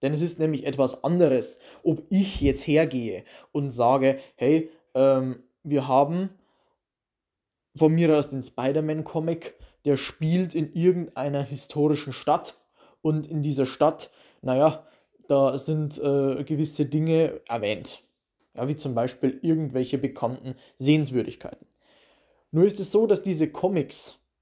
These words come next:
in einer Zeit geschrieben wurden, in der man über Internet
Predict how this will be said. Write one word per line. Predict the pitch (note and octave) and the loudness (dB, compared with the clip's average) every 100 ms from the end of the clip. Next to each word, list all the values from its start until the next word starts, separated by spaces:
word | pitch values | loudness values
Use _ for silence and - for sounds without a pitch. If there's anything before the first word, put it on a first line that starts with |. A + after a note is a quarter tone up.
| _ | _
in | C#3+ | -4
einer | C3 B2+ | -2 -2
Zeit | - D#3+ F3+ | 0 0 0
geschrieben | F3 - D3+ F#3+ D#3+ | -4 -6 -4 -2 -2
wurden, | B2 B2 A2+ G2 _ _ _ _ _ | 0 -2 -4 -12 _ _ _ _ _
in | D#3+ D3 | -2 2
der | D3 | 2
man | D#3 D3+ D3+ | 4 0 0
über | C#3 C#3 | 0 0
Internet | F#3+ G3+ E3+ C3+ - - | 0 -4 -4 -6 -6 -14